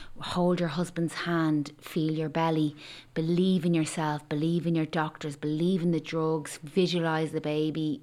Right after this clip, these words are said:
Like, go on Pinterest, pick out all of your baby's clothes. That sort of stuff. Do that thing for yourself. Because that's where your belief comes from. Everything else, like,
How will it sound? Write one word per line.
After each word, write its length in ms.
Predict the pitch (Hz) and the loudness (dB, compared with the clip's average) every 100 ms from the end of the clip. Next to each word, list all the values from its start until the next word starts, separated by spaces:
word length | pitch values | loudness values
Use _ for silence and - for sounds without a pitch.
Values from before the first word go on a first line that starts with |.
| - | -8
Like, 260 | 165 156 - _ _ | -4 -4 -6 _ _
go 100 | - | 0
on 220 | 180 190 | 2 2
Pinterest, 520 | 151 175 170 165 160 - | 0 0 0 0 -2 -6
pick 160 | 170 165 | -6 -2
out 160 | 160 - | -2 0
all 220 | 175 175 | 0 2
of 80 | 175 | 0
your 80 | |
baby's 320 | 160 160 156 151 | -2 -2 -2 -4
clothes. 460 | 165 151 151 147 - _ - | -2 0 0 -2 -10 _ -2
That 260 | 160 180 | -2 -2
sort 320 | - 180 156 | -2 0 0
of 80 | 143 | -6
stuff. 300 | - 123 - _ | -10 -12 -12 _
Do 220 | - 240 | 0 2
that 240 | 226 196 208 - _ - | 2 0 -4 -12 _ -14
thing 300 | - 185 165 | -2 0 0
for 160 | - | -4
yourself. 640 | 160 151 - 143 135 - - - - - - - - - | -6 -6 -4 -2 -2 -8 -18 -20 -18 -16 -16 -18 -18 -6
Because 300 | 185 175 170 | -4 -2 -4
that's 380 | - 175 196 - | 0 0 -2 -4
where 80 | 185 | -2
your 160 | 160 151 | 0 -2
belief 420 | 160 156 156 - | -2 -2 -2 -4
comes 260 | 147 139 | -6 -6
from. 200 | - 107 - - | -6 -12 -12 -8
Everything 360 | 214 - - 240 | -8 -8 -2 0
else, 480 | 233 208 - - - 160 | 2 0 -4 -18 -14 -6
like, 400 | 160 156 - | -4 -4 -8